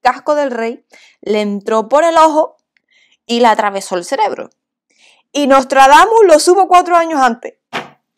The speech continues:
¡Qué listo! ¿Eh? <laughs> Bueno, la justa en la que participó Enrique, Enri-, Enrique, Enrique, Enrique, Enrique segundo se celebraba en París con ocasión del matrimonio de su hija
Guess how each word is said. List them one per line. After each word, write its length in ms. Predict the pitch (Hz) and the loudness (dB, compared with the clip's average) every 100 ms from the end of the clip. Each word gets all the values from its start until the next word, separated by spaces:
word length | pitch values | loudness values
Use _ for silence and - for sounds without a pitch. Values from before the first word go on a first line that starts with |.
| _ _ | _ _
¡Qué 140 | - 262 | 0 2
listo! 480 | 277 392 - 202 - _ _ - | 4 0 -2 -12 -12 _ _ -8
¿Eh? 120 | 277 349 - - _ _ - | 2 2 2 -6 _ _ 0
<laughs> 1080 | - 571 - 523 - 453 - - 466 - - - 762 784 - - 523 | 0 0 -6 -4 2 2 2 2 2 2 -10 -16 -14 -14 -16 -18 -8
Bueno, 400 | 269 269 214 - _ _ _ _ _ _ - | 2 2 2 -4 _ _ _ _ _ _ 0
la 220 | 233 240 | 2 4
justa 280 | 311 339 494 427 | 2 -2 -6 -6
en 120 | 370 | -4
la 120 | 359 | -2
que 120 | 330 269 | -2 -2
participó 560 | 277 269 240 226 226 | -2 -4 -8 -4 -4
Enrique, 360 | 247 262 254 247 | -4 -4 -6 -6
Enri-, 360 | 226 214 240 - | -6 -6 -8 -10
Enrique, 560 | 190 170 170 160 156 _ _ _ - | -12 -10 -12 -12 -18 _ _ _ -20
Enrique, 420 | 170 - 165 165 | -20 -16 -14 -14
Enrique, 320 | 147 143 - _ - 302 | -16 -20 -20 _ -20 -16
Enrique 520 | - 220 220 285 330 | -8 -6 -4 -6 -6
segundo 560 | 339 277 247 247 254 254 | -4 -4 -2 -2 -2 -4
se 240 | - 233 | -6 -6
celebraba 640 | 247 277 247 208 196 214 214 | -6 -6 -6 -6 -6 -6 -8
en 180 | 208 196 | -10 -10
París 320 | 185 175 180 | -10 -10 -12
con 160 | 214 202 | -12 -12
ocasión 340 | 196 175 202 | -12 -14 -14
del 120 | 233 | -12
matrimonio 520 | 214 185 180 180 190 | -12 -14 -14 -14 -14
de 80 | 190 | -16
su 200 | 185 175 | -16 -16
hija 380 | 175 170 240 _ | -16 -14 -18 _